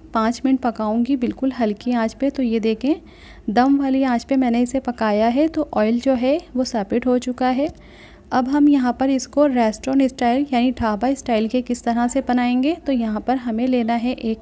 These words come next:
कटोरी, इसमें हम दहकता हुआ कोयला है ये रख देंगे।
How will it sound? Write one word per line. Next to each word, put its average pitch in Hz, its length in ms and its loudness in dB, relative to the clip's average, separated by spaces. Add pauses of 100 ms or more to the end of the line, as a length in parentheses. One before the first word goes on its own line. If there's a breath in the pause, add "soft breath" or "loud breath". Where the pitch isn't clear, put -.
(140)
कटोरी, 208 580 -2 (520 loud breath)
इसमें 269 280 0
हम 262 220 2
दहकता 220 400 -2
हुआ 262 280 0
कोयला 220 380 -2
है 247 180 -2
ये 214 240 0
रख 240 160 2
देंगे। 269 460 0